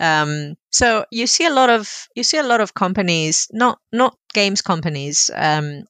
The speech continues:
in particular, but there, there are many, there are many companies that have just kind of opened a Twitter channel, regardless of what their, um, product is or what, what they want to communicate. Like, there's a,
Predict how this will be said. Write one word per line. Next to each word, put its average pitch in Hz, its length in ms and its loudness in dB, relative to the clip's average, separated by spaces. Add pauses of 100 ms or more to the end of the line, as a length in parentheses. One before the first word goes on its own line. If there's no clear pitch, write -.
(100)
in 175 80 -8
particular, 147 480 -4
but - 220 -6
there, 226 480 4
there 226 160 2
are 220 40 2
many, 240 420 2 (380)
there 202 80 -2
are 202 40 0
many 226 200 2
companies 208 380 2
that 175 80 2
have 170 140 2
just - 420 0
kind 180 180 -2
of - 360 -6 (120)
opened 208 300 2
a 175 60 0
Twitter 165 320 -2
channel, - 400 -6 (360)
regardless 233 540 2
of - 480 -6
what 196 320 0
their, 185 500 4
um, 170 600 -2 (720)
product 165 540 0
is 202 240 2
or 170 100 0
what, 160 200 0 (140)
what 165 220 -2
they 160 100 -2
want 156 220 -8
to - 80 -18
communicate. 180 540 -2
Like, 160 180 0
there's 196 220 0
a, 185 60 -10